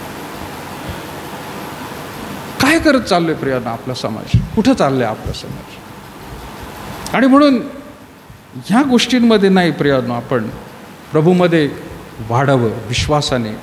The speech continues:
वचनामध्ये वाढावं प्रियांनो. ख्रिस्ताच्या दुसऱ्या आगमनाची वाट आपण आता बघत त्याला प्रियांनो धरायला आपण तयार व्हायला पाहिजे, आपल्या बाकीच्या लोकांना मिळायला पाहिजे. त्यावेळेला आपण म्हणू, "आम्ही खरे ख्रिस्ती आहोत."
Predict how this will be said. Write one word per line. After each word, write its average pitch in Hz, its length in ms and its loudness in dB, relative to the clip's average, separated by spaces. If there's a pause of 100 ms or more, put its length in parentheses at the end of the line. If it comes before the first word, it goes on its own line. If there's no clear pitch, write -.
(520)
वचनामध्ये 185 520 6
वाढावं 143 380 4
प्रियांनो. 113 460 -6 (680)
ख्रिस्ताच्या 160 440 4
दुसऱ्या 139 340 4
आगमनाची 175 440 4
वाट 160 300 4
आपण 180 240 2
आता 175 180 4
बघत 160 320 6 (120)
त्याला 165 200 4
प्रियांनो 185 380 4
धरायला 143 460 0 (440)
आपण 160 320 0
तयार 160 180 4
व्हायला 143 220 4
पाहिजे, 120 240 2
आपल्या 143 220 2
बाकीच्या 147 400 2
लोकांना 139 360 2
मिळायला 110 260 -4
पाहिजे. - 260 -12 (800)
त्यावेळेला 156 300 4
आपण 156 240 2
म्हणू, 143 200 4
"आम्ही 139 320 6
खरे 143 200 2
ख्रिस्ती 147 400 0
आहोत." 127 260 4